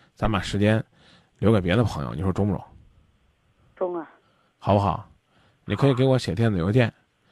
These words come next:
Speaker 1: 啊，就是Z Z J Y B J M，意思就是郑州今夜不寂寞，@
Speaker 2: 嗯。
Speaker 1: 幺二六点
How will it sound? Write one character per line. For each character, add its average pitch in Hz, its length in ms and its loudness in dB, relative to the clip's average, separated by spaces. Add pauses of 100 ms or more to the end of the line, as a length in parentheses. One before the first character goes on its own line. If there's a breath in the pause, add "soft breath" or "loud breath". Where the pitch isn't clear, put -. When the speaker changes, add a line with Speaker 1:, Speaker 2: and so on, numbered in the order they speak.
(280)
Speaker 1:
啊， - 300 -4
就 110 100 -6
是 90 500 0
Z 110 460 4
Z 104 480 2
J 98 320 4
Y 104 360 2
B 113 300 0
J 110 220 2
M， 104 360 2 (720 soft breath)
意 165 180 2
思 110 160 0
就 110 120 4
是 98 240 0 (120)
郑 120 340 4
州 139 380 4
今 180 400 2
夜 117 240 4
不 90 280 -2
寂 156 300 0
寞，@ 98 180 0 (720 soft breath)
Speaker 2:
嗯。 98 440 2
Speaker 1:
幺 117 140 6
二 117 120 6
六 127 140 4
点 90 100 0